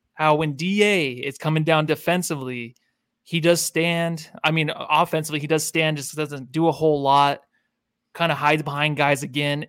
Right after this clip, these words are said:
There was one time when D A was trying to, like, body up Nurkic and push him out of the way. That was just the one time. Like, I noticed that 'cause, of course, we're watching it the whole time, so I wanna see how D A is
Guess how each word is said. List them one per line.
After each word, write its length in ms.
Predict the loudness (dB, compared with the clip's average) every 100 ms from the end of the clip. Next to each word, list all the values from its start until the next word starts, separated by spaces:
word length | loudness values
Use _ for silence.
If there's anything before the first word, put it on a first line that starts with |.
| -6
There 140 | -2
was 260 | 2 2 2
one 220 | -2 -2
time 320 | -4 -4 -2
when 140 | -4 -6
D 220 | -2 -2
A 40 |
was 140 | -2 -4
trying 200 | -4 -4
to, 60 |
like, 240 | -2 -4 -2
body 320 | 2 2 0
up 80 | -2
Nurkic 360 | -4 -8 -10
and 80 | -12
push 200 | -12 -8
him 60 | -6
out 60 |
of 60 | -4
the 60 | -2
way. 380 | 0 0 -2 -6 _ _ _ _
That 100 | 2
was 100 | 2
just 140 | 0 -2
the 80 |
one 280 | -2 0 0
time. 400 | 0 0 0 -4
Like, 120 | -2
I 60 | 0
noticed 380 | 2 0 -2 -4
that 180 | -8 -6
'cause, 160 | -8
of 80 | -6
course, 240 | -4 -2
we're 60 | -2
watching 340 | 2 0 0
it 60 | -8
the 80 | -8
whole 160 | -8
time, 200 | -6 -6
so 120 | -2 -2
I 40 |
wanna 160 | -2 -6
see 200 | -8 -4
how 160 | -4
D 260 | -4 -6 -6
A 60 |
is 180 | -6 -8